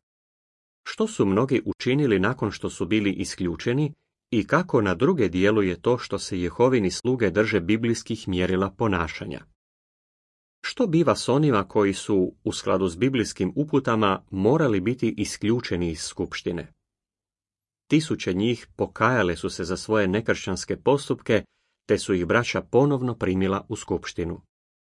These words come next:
U drugoj Korinčanima dva, šest do osam piše:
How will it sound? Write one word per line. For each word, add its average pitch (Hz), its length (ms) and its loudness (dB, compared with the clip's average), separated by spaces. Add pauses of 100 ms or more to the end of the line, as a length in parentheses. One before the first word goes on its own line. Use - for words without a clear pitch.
(600)
U 110 120 4
drugoj 101 280 4
Korinčanima 107 840 4 (100)
dva, 95 420 0 (120)
šest 101 360 4
do 92 120 2
osam 107 340 0
piše: 87 480 -2